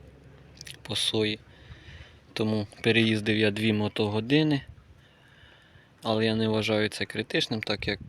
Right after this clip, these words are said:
трактор їздив в холосту, ніяких робіт під навантаженням не виконував, повозив сою там і все. Тому якось так.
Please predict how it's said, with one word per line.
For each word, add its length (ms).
трактор 380
їздив 340
в 140
холосту, 560
ніяких 560
робіт 480
під 120
навантаженням 720
не 160
виконував, 680
повозив 540
сою 420
там 260
і 100
все. 320
Тому 260
якось 400
так. 400